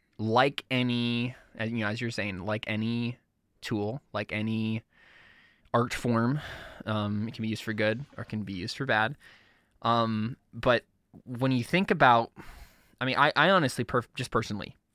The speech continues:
think that role-playing games are above and beyond such a more useful tool, um, than movies or, you know, something like,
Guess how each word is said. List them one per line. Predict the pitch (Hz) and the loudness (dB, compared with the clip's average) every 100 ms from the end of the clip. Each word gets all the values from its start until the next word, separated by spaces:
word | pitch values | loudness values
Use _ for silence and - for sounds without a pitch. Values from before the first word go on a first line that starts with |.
| _ | _
think | 123 117 | 0 2
that | 117 | 2
role-playing | 113 113 123 113 | 2 2 0 0
games | 107 104 104 107 - | 0 0 -2 -6 -6
are | 98 107 - | -4 -2 -4
above | 107 135 143 | 0 0 0
and | 113 | -2
beyond | 113 107 107 107 110 - - _ _ _ _ _ _ _ - | 0 0 0 -2 -4 -12 -20 _ _ _ _ _ _ _ -10
such | - - - 147 - | -6 -2 4 4 4
a | |
more | 139 127 | 2 4
useful | 113 113 170 - - 98 | 4 2 0 -2 -4 -4
tool, | - 98 - - - _ _ _ _ _ _ _ 113 | -4 -6 -6 -10 -16 _ _ _ _ _ _ _ -2
um, | 110 107 104 113 | 0 0 -2 -4
than | 117 120 110 104 107 - _ _ _ _ _ _ _ _ _ _ _ _ _ _ _ - | 0 0 2 -2 -4 -10 _ _ _ _ _ _ _ _ _ _ _ _ _ _ _ -4
movies | 107 107 107 123 - - _ _ _ | -2 0 -2 -4 -10 -20 _ _ _
or, | 107 107 104 107 - _ _ - | -4 0 0 -2 -6 _ _ -6
you | 110 | -4
know, | 113 | -2
something | 120 113 107 | -2 -2 -2
like, | 107 107 - | -2 -4 -8